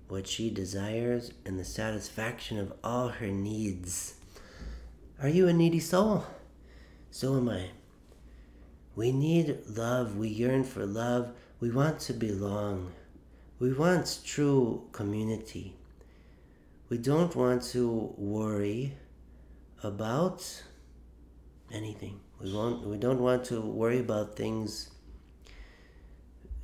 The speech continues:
destructive happening to us or around us.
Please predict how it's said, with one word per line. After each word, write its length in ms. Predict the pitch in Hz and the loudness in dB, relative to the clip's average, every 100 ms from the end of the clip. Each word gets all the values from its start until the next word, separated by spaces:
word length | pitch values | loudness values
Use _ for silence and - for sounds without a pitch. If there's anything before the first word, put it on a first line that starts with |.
| - | -8
destructive 600 | 104 98 - 117 117 117 | -8 -8 -2 -2 0 -2
happening 540 | 101 107 110 107 104 98 | 0 0 -2 -2 -2 -2
to 200 | 117 143 | 0 2
us 280 | 120 120 - | 4 2 -2
or 200 | 101 92 | -2 -2
around 380 | 92 95 98 95 | -2 -2 -2 -2
us. 440 | 98 101 - - | -4 -8 -14 -18